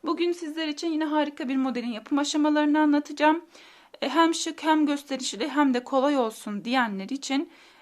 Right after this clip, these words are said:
e, harika bir model olacak. İnşallah sizler için faydalı bir video olur. Yapımına geçmeden önce eğer, eğer kanalıma abone değilseniz abone olup yanındaki zili aktif ederseniz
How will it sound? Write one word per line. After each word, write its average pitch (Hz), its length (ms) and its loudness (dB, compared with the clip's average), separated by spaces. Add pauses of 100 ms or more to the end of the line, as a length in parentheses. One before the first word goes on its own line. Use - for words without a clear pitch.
(140)
e, 202 180 -2
harika 262 540 2
bir 277 120 0
model 240 400 0
olacak. 240 560 0 (420)
İnşallah 302 480 2
sizler 240 400 -8
için 294 220 -2
faydalı 214 500 -4
bir 196 180 -12
video 247 260 -2
olur. 269 340 0 (440)
Yapımına 349 420 0
geçmeden 285 540 2
önce 285 260 2
eğer, 277 380 0
eğer 294 260 2
kanalıma 247 380 0
abone 202 280 -6
değilseniz 262 560 -2
abone 247 320 0
olup 233 300 -4 (280)
yanındaki 302 480 2
zili 220 160 -4
aktif 240 300 -6
ederseniz 285 600 2